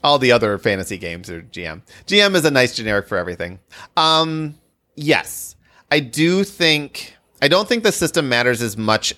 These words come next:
as, um, I, I just don't think the system matters, actually. I don't think the system matters at all. I'm gonna go a hundred percent the system doesn't matter. Um,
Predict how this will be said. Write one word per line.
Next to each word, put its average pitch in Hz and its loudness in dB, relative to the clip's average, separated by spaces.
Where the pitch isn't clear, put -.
as, 104 0
um, 92 -6
I, 156 2
I 180 4
just 196 0
don't 190 2
think 165 2
the 120 -2
system 113 -2
matters, 78 -4
actually. - -12
I 127 2
don't 151 4
think 165 2
the 131 -2
system 120 0
matters 98 0
at 98 2
all. - -8
I'm 110 -4
gonna 127 2
go 120 6
a 113 6
hundred 127 2
percent 113 2
the 104 -2
system 95 -4
doesn't 85 -6
matter. - -8
Um, 110 2